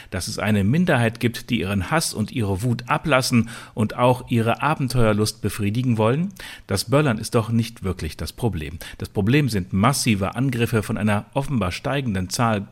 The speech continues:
gewaltbereiter Individuen auf Polizeibeamtinnen und Beamte,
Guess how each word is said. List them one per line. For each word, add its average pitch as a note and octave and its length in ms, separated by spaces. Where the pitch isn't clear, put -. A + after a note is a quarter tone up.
gewaltbereiter G#2 800
Individuen A2 680
auf B2 220
Polizeibeamtinnen C3 960
und G#2+ 100
Beamte, A2+ 520